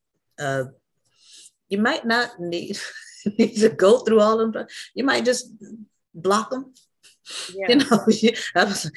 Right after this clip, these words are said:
Speaker 1: it could be just as simple as blocking them.
Speaker 2: Right.
Speaker 1: But what it, the purpose of it is to give people an idea of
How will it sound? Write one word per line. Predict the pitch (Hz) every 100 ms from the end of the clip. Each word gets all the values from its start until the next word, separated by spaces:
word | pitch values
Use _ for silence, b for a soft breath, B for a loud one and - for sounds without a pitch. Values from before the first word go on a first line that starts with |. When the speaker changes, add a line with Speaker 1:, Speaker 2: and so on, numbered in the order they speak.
| B 143
Speaker 1:
it | 151 202
could | 226 214
be | 180 233
just | 202 233
as | -
simple | 233 247 240
as | 233 202
blocking | 139 156 160 180 185 165
them. | 135 156 _ B B B 180
Speaker 2:
Right. | 165 165
Speaker 1:
But | 165 147 - - _
what | 156 160 170
it, | 151 - _ _ _ 147 151 139 _ _ _ -
the | 143 139
purpose | - - 202 208 196 -
of | 143 131
it | 110 - _ _ _ _ -
is | 151 143 135 - - _ _ _ _ _ _ _ -
to | 160 139
give | 131 156 175 170 _
people | 190 165 156
an | 139 -
idea | 135 135 135 131 - 131 131 113 104 131 _ _ _ _ -
of | 135 131 123 120